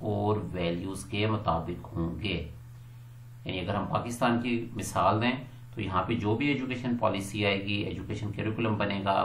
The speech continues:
जिस तरीके से पढ़ाया जाएगा, हर चीज़ में हमने अपनी moral values, religious values उन, उनको देखना है। Similarly, it is implemented in some other country, तो वहाँ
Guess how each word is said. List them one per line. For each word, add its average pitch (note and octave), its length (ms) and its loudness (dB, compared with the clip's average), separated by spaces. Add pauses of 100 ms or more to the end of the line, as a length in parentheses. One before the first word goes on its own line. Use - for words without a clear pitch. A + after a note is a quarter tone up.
(160)
जिस G#2 260 -2
तरीके - 200 -6
से - 120 -6
पढ़ाया F2+ 460 2
जाएगा, G2+ 400 2 (540)
हर A2 240 4
चीज़ B2+ 320 2
में A#2+ 160 6
हमने A#2 600 6
अपनी A2+ 340 0
moral F#2+ 420 4
values, G#2 480 4
religious A#2 560 2
values G2+ 260 0
उन, A2 260 0 (200)
उनको A2 280 2
देखना E2+ 340 -2
है। - 160 -12 (720)
Similarly, C#3+ 580 6
it B2+ 120 0
is D3+ 140 4
implemented C3 580 2
in C#3+ 140 0
some C3+ 180 4
other D#3 180 2
country, G2 420 0 (420)
तो - 60 -6
वहाँ F#2 260 4